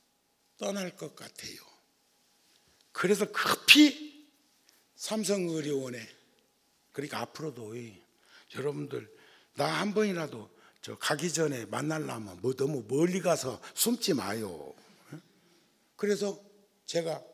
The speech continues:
거기 또 암센터에도 그, 그 한 층에 관찰실이라고 하는 임종을 맞이하는 일만 따로 이렇게 들어갈 수 있는 공간이 있는데, 가족들이 있더라고요.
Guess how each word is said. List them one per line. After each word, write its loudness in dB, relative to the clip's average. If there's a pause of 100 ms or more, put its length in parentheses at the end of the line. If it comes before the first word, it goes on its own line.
(1040)
거기 -2
또 -8
암센터에도 -2 (680)
그, -12
그 -10
한 -4
층에 0 (340)
관찰실이라고 0
하는 -10 (240)
임종을 0
맞이하는 -2
일만 -8
따로 0 (200)
이렇게 -4 (380)
들어갈 4
수 -2
있는 -2
공간이 -2
있는데, -10
가족들이 -6
있더라고요. -14